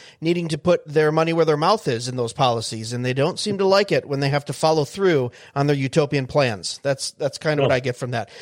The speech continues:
Speaker 1: Uh, second story, very quickly. Um, Trump's tax returns are gonna be released out of the House, uh, I think this week sometime. Not just Trump, but any politician, should they be required to show their private tax returns? Democrat, Republican,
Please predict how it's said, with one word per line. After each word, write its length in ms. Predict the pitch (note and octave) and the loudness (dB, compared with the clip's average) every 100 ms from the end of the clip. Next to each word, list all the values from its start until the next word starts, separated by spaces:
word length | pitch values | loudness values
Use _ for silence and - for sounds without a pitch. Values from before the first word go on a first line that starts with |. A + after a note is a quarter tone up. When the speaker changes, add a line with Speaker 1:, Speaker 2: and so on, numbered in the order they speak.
| - - | -14 0
Speaker 1:
Uh, 240 | G3 G#3 | 4 4
second 300 | D4+ C4+ B3+ | 4 2 0
story, 340 | A3 A3+ G3+ D#3+ | 0 2 4 4
very 180 | F#3+ G3+ | 2 2
quickly. 640 | A#3+ A#3 A#3 G3 D#3+ C#3 | 2 0 2 2 2 0
Um, 360 | B2 D#3+ E3 E3 - | 0 2 2 -2 -8
Trump's 680 | - A#3+ A#3+ - - - - | 0 2 2 -4 -12 -8 -4
tax 380 | - B3+ C#4 C4+ | 2 2 2 -4
returns 400 | G#3+ F#3 E3 D#3+ | 0 2 2 0
are 40 | |
gonna 140 | E3 | -2
be 140 | D#3+ D#3+ | 0 -2
released 540 | D3+ D3+ D3+ C3 - | -2 -2 -2 -4 -2
out 160 | D#3 E3 | 0 0
of 60 | |
the 100 | D#3+ | 0
House, 540 | C#3+ G3 B3 D3 - - _ _ _ - | 0 2 2 0 -8 -10 _ _ _ -2
uh, 100 | D3+ | 2
I 140 | D#3 | 2
think 180 | G3+ F#3+ | 0 0
this 200 | G#3 - | 0 0
week 260 | E3+ A3+ - | -2 -2 0
sometime. 760 | F#3 D3 C3+ C#3+ B2+ C3+ A3+ - - - - - | 0 0 0 0 2 0 -2 -8 -20 -20 -12 0
Not 200 | A3+ A3 | 2 2
just 280 | G#3+ - | 0 -2
Trump, 360 | - B3+ A3 F#3+ | 0 2 2 2
but 140 | F3+ E3 | -2 2
any 200 | B3+ F#4 | 2 2
politician, 720 | G3+ E3+ D#3 - C#3+ F#3+ A#3+ | 4 2 2 0 0 0 -4
should 160 | G#3 | -2
they 100 | F3+ | 0
be 140 | G#3+ C#4 | 2 0
required 720 | C4+ A3+ - D3+ D#3+ G#3 G3+ | -2 -4 0 2 2 0 -2
to 120 | F3 | -4
show 420 | C#3+ - D#3 D#3+ F3+ | -4 0 2 4 2
their 180 | D#3 | 0
private 500 | C3+ - D#3 D#3+ E3+ | -2 0 2 2 -2
tax 320 | - D#3 D#3+ - | 0 -2 -2 -6
returns? 540 | G3 A#3+ B3 C4 - | -2 -2 -2 -6 -16
Democrat, 640 | B3 D3 E3+ F#3 G3 F#3+ E3+ | -14 -2 0 0 2 2 2
Republican, 840 | D#3 F3 F3+ F#3 F#3+ F#3+ F#3 F3+ | 0 2 0 0 2 2 0 -8